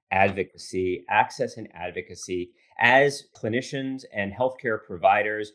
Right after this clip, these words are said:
we really owe it to our patients to be educated and provide information that will help our patients live a long and healthy life. And that includes things like metabolic and bariatric surgery, which first glance may seem,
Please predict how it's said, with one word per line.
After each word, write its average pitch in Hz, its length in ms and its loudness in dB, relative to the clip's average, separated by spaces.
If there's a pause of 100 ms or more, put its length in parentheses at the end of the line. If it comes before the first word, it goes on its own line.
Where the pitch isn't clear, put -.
we 170 140 -8 (160)
really 147 520 -6 (240)
owe - 160 0
it - 100 -8 (120)
to 123 60 -10
our 113 120 -4
patients 113 760 -10
to 107 500 -2 (120)
be 139 200 -2
educated 104 580 -4 (220)
and 95 540 -2 (160)
provide 120 840 -2
information 120 840 -8
that - 160 0
will 90 140 -10 (100)
help 123 220 -4
our - 200 -6
patients 104 420 -8
live 104 360 -4 (140)
a 98 40 -8
long 101 520 -4
and 90 100 -12 (120)
healthy 95 380 -8
life. 120 360 2 (100)
And 101 240 -4
that 156 100 -4
includes 143 920 -6 (200)
things 151 440 0
like 107 420 4
metabolic 107 460 2
and 101 100 -12
bariatric 95 480 -6
surgery, 180 580 -4
which 107 540 -8
first 131 220 -12
glance 120 440 -2
may 113 220 -6
seem, 120 600 -8